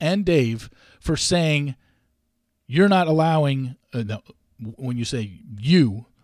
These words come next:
I'm saying it as her. She's telling me and Dave, "You guys aren't interested in the truth." Then I come back to her and say,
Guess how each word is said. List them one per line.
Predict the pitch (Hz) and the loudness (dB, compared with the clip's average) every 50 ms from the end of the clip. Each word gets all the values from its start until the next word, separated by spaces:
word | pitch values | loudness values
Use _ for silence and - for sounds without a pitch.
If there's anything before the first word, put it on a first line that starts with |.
| _ _ - | _ _ -6
I'm | 127 127 123 | -6 -4 -4
saying | - - 151 143 135 131 123 | -4 -4 -4 -4 -2 -2 -4
it | 120 110 | -4 -6
as | 110 110 104 - | -8 -8 -10 -8
her. | - 156 156 131 95 85 85 - _ _ _ _ _ | -4 -2 -2 -2 -2 -6 -10 -14 _ _ _ _ _
She's | - - - 180 180 151 | -10 -6 -4 -4 -4 -2
telling | - 175 170 156 147 139 139 | 0 0 0 2 0 -2 -2
me | 143 151 147 | -2 -2 -2
and | 139 135 117 | -2 -2 -2
Dave, | 147 143 139 131 127 110 | 0 0 0 0 -2 -2
"You | 110 139 135 | -4 -4 -2
guys | 143 135 135 127 117 | 0 0 0 0 0
aren't | 131 123 123 127 | 0 0 0 -2
interested | 120 - 135 - - 139 123 | -2 -4 -6 -8 -6 -6 -6
in | 120 | -6
the | 113 - | -8 -6
truth." | - 151 139 101 - - - - - _ - - _ _ | -4 -2 -2 -2 -4 -8 -14 -18 -20 _ -20 -20 _ _
Then | 139 151 156 | -2 0 0
I | 151 | 0
come | - 165 151 131 | 2 0 0 0
back | 139 151 180 214 - | 0 0 -2 -2 -2
to | - 165 139 | 0 0 0
her | 135 | 0
and | 135 127 - | 0 -2 -2
say, | - 143 135 139 131 | -4 -4 -4 -4 -6